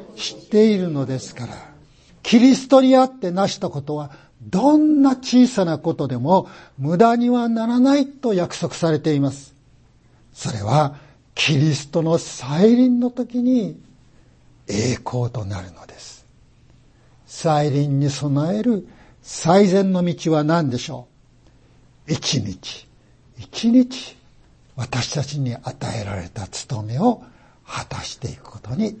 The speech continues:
あるのです。お祈りいたしましょう。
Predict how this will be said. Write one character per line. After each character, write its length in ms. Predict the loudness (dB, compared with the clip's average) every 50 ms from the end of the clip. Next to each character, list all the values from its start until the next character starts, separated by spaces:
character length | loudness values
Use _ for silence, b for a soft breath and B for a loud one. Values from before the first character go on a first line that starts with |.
| -18 -16
あ 140 | -12 -10 -10
る 120 | -10 -12 -16
の 120 | -20 -20
で 100 | -20 -20
す。 280 | -20 -18 -20 -20 -20 _ -20 -20 b b b b b b b b b -4
お 100 | -2 0
祈 180 | 0 0 -2 -4
り 80 | -8
い 40 | -10
た 100 | -10 -12
し 140 | -12 -10 -12
ま 60 | -10
し 120 | -6 -4
ょ 220 | -2 -2 -2 -2 -4
う。 60 | -10